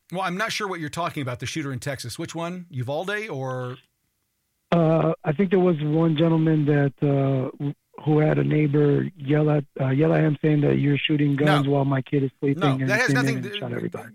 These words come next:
Speaker 1: gun
Speaker 2: Okay.
Speaker 1: law, gun laws are not gonna be changed by illegal aliens. The actions of illegal aliens should have no, have,
Speaker 2: Hmm.
Speaker 1: make no impact whatsoever on the Second Amendment or any laws made towards that. By the way, I wanna be real clear. And by the way, thanks for calling tonight. Um, I, I wanna be real clear.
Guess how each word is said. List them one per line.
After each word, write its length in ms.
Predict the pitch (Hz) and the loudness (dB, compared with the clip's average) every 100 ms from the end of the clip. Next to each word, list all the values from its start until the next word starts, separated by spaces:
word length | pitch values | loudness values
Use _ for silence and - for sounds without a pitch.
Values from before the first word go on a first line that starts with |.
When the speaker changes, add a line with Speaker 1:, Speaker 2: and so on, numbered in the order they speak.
| 185 | -4
Speaker 1:
gun 160 | 269 | -4
Speaker 2:
Okay. 100 | 320 | -2
Speaker 1:
law, 120 | 262 190 | -6 -6
gun 240 | 151 285 285 | -6 -6 -2
laws 260 | 208 180 | -2 -2
are 60 | 160 | -4
not 220 | 185 196 | -4 -4
gonna 180 | 160 147 | -6 -6
be 80 | 131 | -8
changed 420 | - 160 135 123 | -6 -6 -6 -4
by 120 | 135 | -4
illegal 420 | 127 127 127 120 | -4 -6 -6 -6
aliens. 380 | 123 117 90 87 | -6 -8 -12 -10
The 120 | 160 | -8
actions 340 | 208 294 - 143 | -6 -4 -6 -6
of 60 | |
illegal 400 | 147 143 160 131 | -4 -6 -6 -6
aliens 440 | 139 151 110 107 - - | -6 -6 -8 -12 -18 -18
should 180 | - 208 | -12 -6
have 220 | 170 139 | -6 -4
no, 460 | 143 180 233 254 - | -6 -4 -2 -4 -6
have, 140 | 143 143 | -2 -2
Speaker 2:
Hmm. 80 | |
Speaker 1:
make 180 | 175 170 | -2 -6
no 300 | 190 208 269 | -6 -4 -4
impact 520 | 240 240 - 170 165 | -6 -8 -4 -6 -4
whatsoever 680 | 180 226 - 196 185 135 123 - - | -4 -4 -4 -4 -4 -6 -10 -12 -10
on 140 | - 165 | -6 -4
the 80 | |
Second 320 | 139 185 147 147 | -4 -4 -4 -4
Amendment 320 | 143 135 127 | -4 -4 -4
or 80 | 160 | -4
any 160 | 175 | -4
laws 400 | 151 147 147 127 | -4 -4 -4 -4
made 220 | 135 127 | -6 -8
towards 340 | 104 143 131 101 | -10 -10 -8 -8
that. 160 | 98 - - - | -14 -18 -16 -8
By 160 | 320 | -4
the 80 | 233 | -4
way, 360 | 196 180 131 127 - | -4 -4 -4 -10 -10
I 100 | 202 | -6
wanna 120 | 277 | -4
be 140 | 226 196 | -4 -6
real 120 | 170 | -6
clear. 180 | - 151 | -6 -6
And 140 | 131 | -4
by 120 | 175 | -4
the 60 | 190 | -4
way, 80 | 147 | -6
thanks 360 | - - 262 - | -10 -6 -4 -4
for 120 | 190 | -6
calling 300 | 175 180 139 | -4 -4 -4
tonight. 320 | 131 104 107 - - | -8 -10 -14 -20 -10
Um, 280 | - 185 185 - - | -4 -4 -4 -12 -20
I, 220 | 226 - | -12 -8
I 20 | |
wanna 140 | 269 330 | -4 -4
be 100 | 262 | -4
real 200 | 202 160 | -4 -6
clear. 320 | - 165 101 | -6 -6 -8